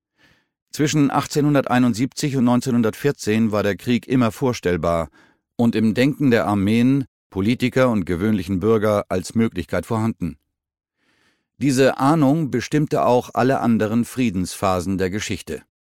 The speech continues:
Ein ehernes Gesetz der internationalen Politik besagte,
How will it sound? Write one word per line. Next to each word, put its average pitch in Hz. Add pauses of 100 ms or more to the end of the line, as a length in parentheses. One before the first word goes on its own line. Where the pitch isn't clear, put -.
(840)
Ein 127
ehernes 165
Gesetz 120
der 92
internationalen 113
Politik 101
besagte, 113